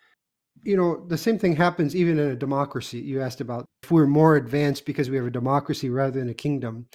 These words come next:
Well, I don't know. You look at government figures and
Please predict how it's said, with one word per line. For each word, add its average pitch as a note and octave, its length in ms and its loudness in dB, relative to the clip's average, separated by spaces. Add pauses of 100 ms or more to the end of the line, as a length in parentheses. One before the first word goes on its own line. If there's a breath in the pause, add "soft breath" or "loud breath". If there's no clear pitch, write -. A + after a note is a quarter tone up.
(580 loud breath)
Well, A#3+ 400 -4 (220)
I D3 120 -4
don't D3+ 220 2
know. G3 320 0 (720)
You F3 140 0
look E3+ 140 0
at D3 180 0
government E3 440 2
figures D#3 760 -2
and C3 420 -4